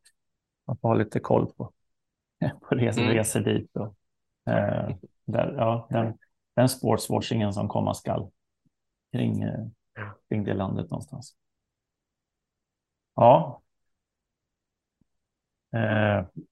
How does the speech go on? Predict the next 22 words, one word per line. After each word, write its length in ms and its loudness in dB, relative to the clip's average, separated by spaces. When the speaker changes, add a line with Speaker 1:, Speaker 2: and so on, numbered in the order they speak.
Speaker 1:
ja, 180 10
nej, 100 8
men 120 6
spännande. 580 4
Det 80 4
är, 380 8
och 220 2
det 360 -2
är 40 0
ett 120 -8
högt 340 -6
läsvärde 400 4
och 60 -2
stort 220 -4
intresse, 480 0
märker 320 0
man 100 0
ju, 60 -4
för, 280 -2
för 160 6
de 140 0
här, 220 -2